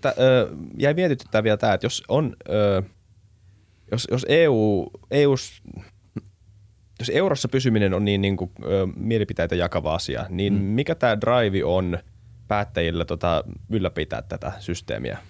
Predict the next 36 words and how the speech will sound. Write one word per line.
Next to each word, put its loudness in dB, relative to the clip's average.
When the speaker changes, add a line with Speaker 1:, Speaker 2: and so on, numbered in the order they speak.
Speaker 2:
No 0
se 2
on 0
tietenkin, 2
se, -4
se, -6
mun 0
mielestä -2
sitä -4
pitäisi -6
käydä 0
vähän 0
julkista 0
keskustelua, -6
että -6
mikäköhän -2
se -6
olisi, -8
meinaat -2
euroa 0
vai -2
yleensäkin -8
tätä? -12
Speaker 1:
Ylipäätään 0
vaikka, 2
Speaker 2:
Niin, 4
Speaker 1:
joo. 2
Speaker 2:
no, -
no 0
siis, -4
<laughs> -10
no 0
jos 0
ajattelet -2
poliitikon 2
uraa, 0